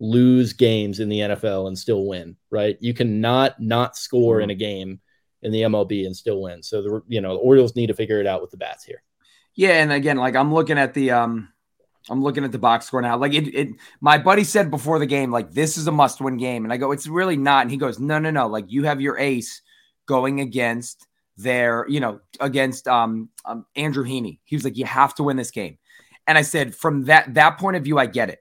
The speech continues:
Speaker 2: I go, "You have to beat Andrew Heaney." And they didn't. They could not. I mean, his pitch count was not up. It was not elevated. I, that sucked to see early on. And again, I thought Bradish was really, I,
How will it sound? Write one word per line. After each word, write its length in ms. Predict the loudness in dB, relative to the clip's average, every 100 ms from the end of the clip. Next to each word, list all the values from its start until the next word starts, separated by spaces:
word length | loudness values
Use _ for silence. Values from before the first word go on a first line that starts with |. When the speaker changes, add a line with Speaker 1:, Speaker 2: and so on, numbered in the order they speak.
| _
Speaker 2:
I 80 | -4
go, 140 | -2 -2
"You 180 | -4
have 460 | -2 4 4 4 -2
to 80 | -4
beat 340 | 0 2 2
Andrew 260 | -2 -4 -6
Heaney." 340 | -10 -10 -10 -2
And 240 | -2 -2
they 120 | -4
didn't. 300 | -2 -4 -4 _ _ _
They 100 | -8
could 160 | -6 2
not. 240 | 2 2 -2
I 60 |
mean, 160 | -6 -6
his 180 | -10 -8
pitch 260 | -6 -6
count 200 | -2 -2
was 100 | -2
not 180 | -2 4
up. 240 | 6 4 -2 _ _
It 80 | -12
was 100 | -8
not 160 | -4 2
elevated. 600 | 4 4 2 0 -2 -6 _ _ _ _
I, 80 | -18 -16 -18 -12
that 300 | 4 6 6
sucked 420 | 0 -2 -2 -2 -6
to 80 |
see 260 | -10 -6 -4
early 260 | -4 -4 -4
on. 200 | -8 -10 -8
And 120 | -6
again, 240 | -4 -2
I 100 | -4
thought 260 | -4 -6 -2
Bradish 340 | 2 2 2
was 120 | -8
really, 220 | -6 -6 -4
I, 140 | -6